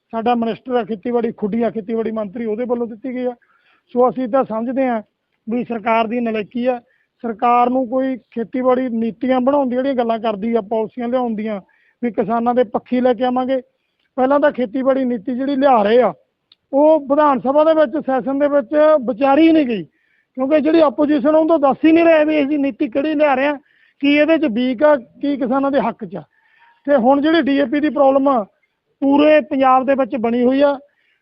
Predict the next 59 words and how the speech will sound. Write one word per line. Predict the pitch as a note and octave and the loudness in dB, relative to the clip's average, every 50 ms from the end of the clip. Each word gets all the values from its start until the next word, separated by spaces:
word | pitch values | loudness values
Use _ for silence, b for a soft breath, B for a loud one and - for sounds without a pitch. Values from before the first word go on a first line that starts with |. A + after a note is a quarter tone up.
| _ _ _ _ - | _ _ _ _ 0
ਆਹ | B3+ C4+ C#4+ D4 | 2 4 4 4
ਰੈਕ | C4+ B3+ B3+ B3+ B3+ A3+ | 4 4 2 2 2 0
ਲੱਗ | C4+ C4 B3+ A3+ | 0 0 0 0
ਚੁੱਕਿਆ, | A#3+ A3 B3+ B3 G3+ C#4+ C#4 C4 | -2 -4 -6 -4 -2 0 0 0
ਇੱਕ | - C#4 | 0 -2
ਇੱਕ | C4 A3+ | -2 -2
ਟਰੱਕ | C4+ G#3+ C4+ C4 - - | -2 0 0 -2 0 0
ਇਹ | C#4+ C#4+ | -2 -2
ਸੁਸਾਇਟੀਆਂ | G#3 A#3+ B3+ A3 B3+ A#3+ C#4 C#4+ | -2 -2 -2 -2 0 0 0 0
ਨੂੰ | C#4 C#4 A#3 | -2 -2 -2
ਭੇਜ | D4 C#4+ C4+ A3 | 0 0 0 0
ਰਹੇ | G3+ G3 G3 G#3 G3+ | 0 -2 -2 -4 -4
ਆ। | E3 C#3 _ _ _ _ _ _ _ _ _ - | -6 -8 _ _ _ _ _ _ _ _ _ -2
ਸੋ | A#3+ C4+ C#4 | 2 2 2
ਅਸੀਂ | B3 A3+ D4 | 2 2 0
ਕਹਿੰਦੇ | A#3 C#4 C#4+ D4 D#4 | 0 0 2 2 2
ਵੀ | D#4+ | 2
ਜਿੰਨੇ | C#4+ C#4+ C#4 C4 C#4 C#4 | 2 0 0 2 2 0
ਵੀ | C#4+ C#4+ | 2 2
ਰੈਕ | C#4 C4+ C4 A#3+ C4+ | 2 2 2 2 0
ਲੱਗਣੇ | C4+ C4 A3 B3+ C4+ | 0 -2 -2 -2 -2
ਆ, | C4+ | -2
ਪਹਿਲਾਂ | A3+ C4+ C#4 C#4+ D4 | -2 -2 0 0 0
ਤਾਂ | D4 C#4 | 0 0
ਬਰਨਾਲੇ | A3+ A#3+ A#3 A#3+ A#3+ B3 B3+ | 0 0 -2 0 0 0 0
'ਚ, | G#3+ | -2
ਸੰਗਰੂਰ | B3 - - B3 A3+ A#3+ A#3+ B3 G3+ | -4 -8 -6 -6 -4 -4 -4 -4 -4
'ਚ | B3+ | -4
ਲੱਗ | B3+ C4 B3+ A3+ | -4 -2 -2 -2
ਰਿਹਾ, | B3+ C4+ C#4 C#4 C4 C4+ _ _ _ _ _ _ _ - | 0 0 0 0 -2 -6 _ _ _ _ _ _ _ -4
ਇਹਨਾਂ | B3+ C#4 D4 D4 | -2 2 2 2
ਨੂੰ | D4 A#3 | 2 2
ਬਰਨਾਲੇ | B3+ A#3+ A#3+ A#3+ A#3+ B3 | 2 2 2 2 2 2
'ਚ | A#3+ C#4 | 0 -2
ਲਿਆਂਦਾ | C4+ C#4+ D4 C#4+ B3 C4+ C4 | 0 0 0 0 0 0 0
ਜਾਵੇ। | C4+ C4+ C4+ C#4 C#4+ C4 C4+ _ _ _ _ _ _ _ - | 0 0 0 0 0 -2 -4 _ _ _ _ _ _ _ -2
ਤੇ | C4+ | -2
ਮੰਗ | C4+ B3+ A#3+ A#3+ A#3 A3+ B3+ | 0 2 2 0 0 0 0
ਕਰਨਾ | B3+ A3 C4 C4 C4 C4 C4+ | 0 0 0 0 0 0 -2
ਹੈ | C4+ | -2
ਡੀ | B3+ B3+ | -2 -4
ਸੀ | B3+ - - | -4 -4 -2
ਸਾਹਿਬ | C4+ C4+ C#4+ | -2 0 0
ਨੂੰ | C#4 C#4+ C#4 | 0 0 -2
ਵੀ | C4 C#4 C4+ | -2 -2 -2
ਮੁੱਖ | B3+ A#3+ A#3 A3+ - - | 0 0 0 0 0 0
ਮੰਤਰੀ | A#3+ C4 C4+ A#3+ C#4+ C#4+ C#4+ | 0 0 2 2 2 2 2
ਦੇ | C#4 D4 C#4+ | 4 4 4
ਨਾਂ | C#4 C#4 C4+ C4+ | 4 4 4 4
ਦੇ | C4+ | 2
ਉੱਤੇ | - G3+ - C#4+ C4 | 0 0 0 0 2
ਮੈਮੋਰੈਂਡਮ | B3+ B3 A#3+ A#3+ B3 A#3 A3+ A3+ A3+ G#3 | 2 2 0 -2 -2 -2 -4 -4 -4 -4
ਆਏ, | F#3+ F3+ D#3 D#3+ - _ _ _ _ _ - | -4 -4 -6 -8 -12 _ _ _ _ _ 0
ਜਿਹੜਾ | A#3 C4 C#4 | 2 2 4
ਲੈ | C4 A#3 G#3+ | 4 2 0
ਕੇ | F#3 G3 G#3+ | 0 -2 -4
ਆਏ | G3+ G3+ G3 | -2 -2 -2
ਲਿਖ | F#3+ F#3+ E3+ - _ | -4 -6 -8 -8 _
ਕੇ, | - F3+ | -14 -16